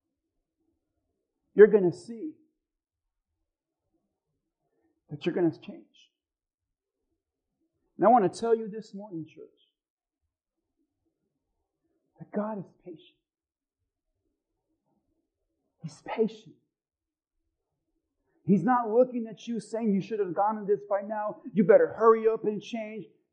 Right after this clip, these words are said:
He's patient when you fail. He's patient when you don't get it right. He's patient when you mess up.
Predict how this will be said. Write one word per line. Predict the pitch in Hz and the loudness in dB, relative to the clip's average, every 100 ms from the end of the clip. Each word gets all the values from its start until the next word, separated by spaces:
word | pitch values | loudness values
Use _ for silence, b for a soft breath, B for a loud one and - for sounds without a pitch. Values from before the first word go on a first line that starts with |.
| - | -4
He's | 214 - - | -4 -4 -10
patient | - - 262 - - 165 190 | -8 -4 -4 -4 -10 -12 -10
when | 185 | -12
you | 175 - | -12 -14
fail. | - - _ _ _ _ _ _ _ _ _ _ _ _ _ _ _ _ _ _ _ _ - | -14 -16 _ _ _ _ _ _ _ _ _ _ _ _ _ _ _ _ _ _ _ _ -2
He's | 214 - | -2 0
patient | - - 269 - 240 | -2 0 -2 -4 -14
when | 214 202 | -6 -4
you | 202 | -4
don't | 190 | -4
get | 202 185 | -4 -4
it | 185 170 | -6 -18
right. | 170 _ _ _ _ _ _ _ _ _ _ _ _ _ _ _ _ _ | -20 _ _ _ _ _ _ _ _ _ _ _ _ _ _ _ _ _
He's | 240 247 - | 6 6 4
patient | - 294 247 269 233 | 2 2 -2 -4 -8
when | 226 196 | -4 -2
you | 208 | -2
mess | 208 220 - 247 | -4 -10 -10 -12
up. | 202 - | -12 -18